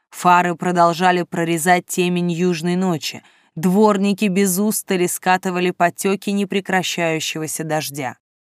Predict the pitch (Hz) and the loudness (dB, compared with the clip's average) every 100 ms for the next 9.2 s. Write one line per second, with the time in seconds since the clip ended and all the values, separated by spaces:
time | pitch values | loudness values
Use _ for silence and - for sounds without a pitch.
0 | _ _ 165 175 202 233 277 - 208 202 | _ _ -2 4 4 6 4 2 -2 -2
1 | - 185 190 - 180 - 180 175 180 175 | -2 0 -2 0 0 0 -2 -2 -4 -2
2 | 208 196 135 - - _ - 170 180 175 | 0 0 -2 -12 -20 _ -2 0 2 2
3 | 175 160 175 175 180 175 165 165 156 175 | 2 2 0 4 4 2 -4 -8 -4 -2
4 | 156 151 180 202 214 214 - 202 - - | -2 -2 0 0 0 -2 -4 -4 -4 -2
5 | 170 165 170 - _ 208 185 196 - 160 | 0 0 -4 -6 _ -2 2 2 2 -2
6 | 147 131 156 151 131 - - _ _ _ | -2 -4 -6 -8 -10 -14 -20 _ _ _
7 | _ _ _ _ _ _ - 175 175 175 | _ _ _ _ _ _ 0 2 2 2
8 | 185 185 180 175 170 175 165 - 170 170 | 2 2 2 2 2 0 0 0 2 2
9 | 185 | 0